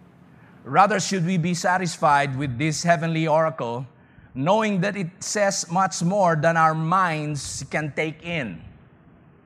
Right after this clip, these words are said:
A combination of Augustine and Chrysostom made a comment about this. They both said,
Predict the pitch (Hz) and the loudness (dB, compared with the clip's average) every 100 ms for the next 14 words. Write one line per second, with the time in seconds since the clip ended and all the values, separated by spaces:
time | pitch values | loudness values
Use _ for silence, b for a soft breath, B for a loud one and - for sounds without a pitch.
0 | - - - _ B B B B 113 - | -20 -20 -20 _ B B B B -6 4
1 | 170 170 180 170 - 165 151 143 156 170 | 4 6 2 0 0 0 0 2 4 4
2 | 151 - 170 147 139 135 139 135 175 170 | 2 -4 -4 -4 -6 -8 -8 -4 -4 -4
3 | - 147 143 143 160 156 139 175 180 156 | -6 -6 -6 -4 -4 -4 0 2 2 0
4 | 143 139 147 143 139 151 143 - - - | -2 2 4 2 0 -2 -2 -6 -10 -14
5 | 170 143 247 262 - - 180 160 151 127 | -6 4 4 4 -6 0 4 6 4 0